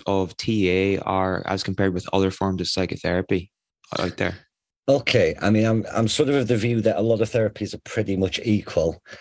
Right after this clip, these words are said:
Speaker 2: And so to me, the benefit of T A is if, if the concepts make sense to you, if they click for you, then that's the one to use.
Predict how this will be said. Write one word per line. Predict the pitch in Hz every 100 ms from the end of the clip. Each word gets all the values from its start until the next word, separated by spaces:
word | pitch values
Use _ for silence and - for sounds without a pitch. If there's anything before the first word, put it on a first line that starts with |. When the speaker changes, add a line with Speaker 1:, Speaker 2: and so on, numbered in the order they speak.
| _
Speaker 2:
And | 90 92
so | 95 - 92
to | - 104
me, | 117 113
the | 104 98
benefit | 107 117 104 - 90
of | -
T | - 95
A | 85
is | 80 -
if, | 101 - -
if | 101
the | -
concepts | - 104 101 - -
make | 101 -
sense | - 90 -
to | 90
you, | 85 76
if | - -
they | 98
click | - - 104
for | - 98
you, | 87 85
then | 82 85
that's | 80 -
the |
one | 87 80
to | 80 76
use. | 80 71 65